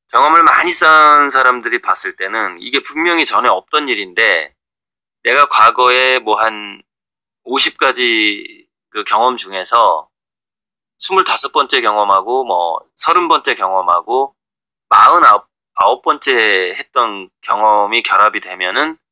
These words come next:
저희를 내가 일단은 시작은 해볼 수 있을 것 같아. 라는 식으로 그 새로 생긴 일이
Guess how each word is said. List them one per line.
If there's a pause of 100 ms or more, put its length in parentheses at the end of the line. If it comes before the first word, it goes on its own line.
(280)
저희를
내가
일단은
시작은
해볼
수
있을
것
같아. (880)
라는
식으로
그
새로
생긴
일이